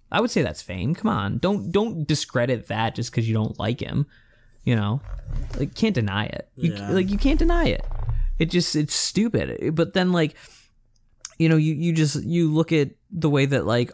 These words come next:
Speaker 1: alt press has changed, too, and how they're more clickbaity, and they've kind of lost their, like, music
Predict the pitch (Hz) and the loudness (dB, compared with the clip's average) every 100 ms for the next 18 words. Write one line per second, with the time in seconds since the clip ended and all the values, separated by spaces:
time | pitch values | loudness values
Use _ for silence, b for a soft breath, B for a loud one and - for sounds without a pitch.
0 | - 123 98 - 104 117 - - 113 113 | -4 -4 -2 -4 -2 -4 -4 -2 0 0
1 | - - 135 139 - _ - 139 123 120 | -4 -2 -2 -2 -10 _ -2 -2 2 2
2 | 120 117 113 113 113 - 160 - 120 113 | 2 2 2 2 0 0 -4 -2 -2 0
3 | 117 - 120 113 113 117 123 117 - 117 | 0 0 2 2 2 0 -2 -2 -2 -4
4 | 110 - 117 113 110 113 b b _ 127 | -4 -2 -2 0 -2 -4 b b _ 4
5 | 113 117 110 120 113 - - | 6 6 4 4 2 -2 -10